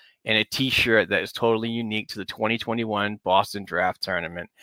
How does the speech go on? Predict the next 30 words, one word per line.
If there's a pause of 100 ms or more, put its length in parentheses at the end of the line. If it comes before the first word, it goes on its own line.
(320)
This,
uh,
it's
a
theme (100)
thing,
so
it's,
uh,
this, (140)
this
year's
theme.
It's
annual. (260)
This
is
the
fifth
time
these
guys
are
coming
to
Boston. (260)
It's
the
Irish
Draft